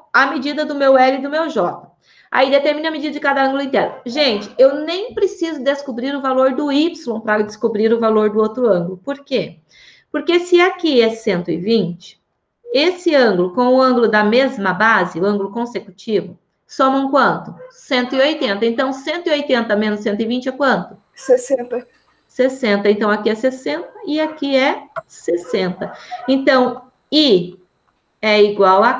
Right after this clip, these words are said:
Speaker 1: K, que é igual a sessenta graus. Pronto, descobrimos todos os nossos ângulos internos desse quadro, desse paralelogramo. Viu que simples? Então, se eu descobrir um ângulo, eu descubro todos os outros.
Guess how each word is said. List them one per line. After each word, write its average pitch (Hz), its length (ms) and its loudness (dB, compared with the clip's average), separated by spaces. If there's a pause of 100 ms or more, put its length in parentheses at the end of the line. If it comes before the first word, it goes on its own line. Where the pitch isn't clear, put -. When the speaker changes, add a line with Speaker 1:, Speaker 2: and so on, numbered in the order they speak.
Speaker 1:
K, 330 420 0 (500)
que 294 120 -2
é 277 80 0
igual 262 420 0
a 269 400 0 (560)
sessenta - 600 -8
graus. 170 340 -6
Pronto, 190 420 -4
descobrimos 233 960 -6
todos 277 380 4
os 247 100 -8
nossos 226 380 -2
ângulos 233 520 -2
internos 208 920 -6 (480)
desse 202 680 2 (160)
quadro, 170 380 -2
desse 208 220 2
paralelogramo. 190 680 0 (300)
Viu 247 140 -2
que 247 60 -14
simples? 294 480 -4 (1600)
Então, 294 180 2
se 330 100 0
eu 311 100 6
descobrir 302 500 -2
um 440 280 4
ângulo, 330 360 0
eu 302 100 2
descubro 302 440 -8
todos 311 520 0
os 277 140 -12
outros. - 600 -8